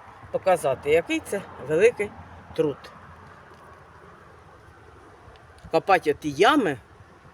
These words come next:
і потім сажати троянди. Ну, ями копати саме головне. Ну, мужику, може, воно і то, і то, і мужик теж устане, не, не той. Мужик є слабіше баби намного.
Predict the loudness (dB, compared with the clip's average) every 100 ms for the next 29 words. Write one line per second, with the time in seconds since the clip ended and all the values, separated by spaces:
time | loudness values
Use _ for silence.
0 | -20 -20 -20 -20 -20 -20 -20 -16 -4 -4
1 | 2 2 2 -4 -2 0 0 -2 -6 0
2 | 2 2 0 -6 -6 -6 -4 -2 0 0
3 | 4 4 2 -4 -2 -2 0 0 0 0
4 | -2 -2 -8 -12 -6 -2 0 2 2 2
5 | 2 4 2 0 -14 -4 2 2 4 0
6 | 0 4 4 4 -2 0 0 0 _ -8
7 | 0 2 2 -4 -10 _ _ -20 -20 -20
8 | -20 _ -20 -12 -10 -2 4 4 4 0
9 | -2 2 2 2 0 0 0 -2 -20 -20
10 | -20 -4 0 2 2 2 0 4 2 2
11 | 0 0 6 4 4 2 2 2 -2 -6